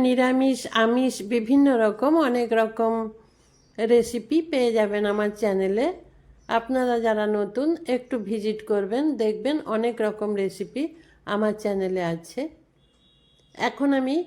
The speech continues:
এটা পরিবেশন করব। দেখুন কত সুন্দর দেখতে হয়েছে, সেরকম টেস্টিও হবে অবশ্যই।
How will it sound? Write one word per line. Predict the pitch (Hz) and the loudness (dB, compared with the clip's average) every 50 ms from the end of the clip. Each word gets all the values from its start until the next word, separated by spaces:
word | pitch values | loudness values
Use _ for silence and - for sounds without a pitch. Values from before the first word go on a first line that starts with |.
| - - - _ _ _ _ _ _ _ _ _ _ _ - | -8 -16 -20 _ _ _ _ _ _ _ _ _ _ _ -8
এটা | - - 233 226 254 240 - | -6 -4 -2 -2 -2 -2 0
পরিবেশন | - 247 240 240 226 226 220 214 - 254 226 220 | 0 0 0 2 2 0 0 0 -2 -4 -6 -4
করব। | 214 - 202 202 190 190 214 269 330 349 - - - _ _ _ _ _ - | -4 -4 -4 -4 -4 -4 -4 -6 -6 -6 -8 -14 -20 _ _ _ _ _ -6
দেখুন | 214 226 247 254 254 294 285 277 | -2 0 0 0 0 -2 -4 -2
কত | 269 247 254 254 247 | -2 -2 -4 -2 -4
সুন্দর | 247 247 - 254 240 233 240 | -6 -4 -6 -6 -4 -4 -4
দেখতে | 220 202 226 226 226 - - 247 | -4 -4 -4 -6 -6 -4 -4 -4
হয়েছে, | 220 226 208 196 190 190 - 269 311 | -2 -2 -2 -4 -4 -4 -6 -8 -8
সেরকম | 285 - 262 233 220 220 220 226 214 214 208 | -6 -6 -6 -6 -6 -6 -6 -6 -6 -4 -4
টেস্টিও | - 214 214 208 - - - 240 262 262 240 | -2 -4 -4 -4 -6 -8 -6 -6 -4 -4 -4
হবে | 226 196 185 190 208 208 | -6 -6 -6 -4 -6 -6
অবশ্যই। | 208 185 190 202 180 - - 240 277 330 | -6 -6 -8 -8 -10 -8 -6 -4 -4 -4